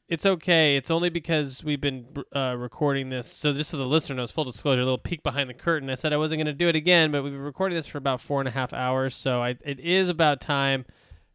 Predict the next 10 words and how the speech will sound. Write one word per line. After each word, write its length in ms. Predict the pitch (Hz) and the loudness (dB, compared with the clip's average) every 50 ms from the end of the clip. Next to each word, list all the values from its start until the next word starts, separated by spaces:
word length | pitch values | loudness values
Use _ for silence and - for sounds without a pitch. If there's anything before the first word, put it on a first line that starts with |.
| _ - | _ 2
we, 320 | 165 151 - - - - - - | 2 2 2 0 -8 -10 -16 -18
<laughs> 120 | - - | -2 2
we 80 | 233 208 - | 2 2 2
start 420 | - - - - - - 226 196 - | 2 -6 -4 -2 0 0 0 0 0
to 160 | 190 165 147 - - - - - - _ _ - | 0 -2 -2 -6 -14 -20 -20 -20 -20 _ _ 0
think 180 | - 202 202 202 | 2 2 4 4
about 240 | 185 175 156 135 135 | 4 6 4 4 4
wrapping 360 | 143 143 143 139 - 147 131 | 4 4 4 4 2 0 -2
it 120 | 127 127 | 0 2
up. 320 | 135 143 143 139 131 - | 4 4 6 4 4 2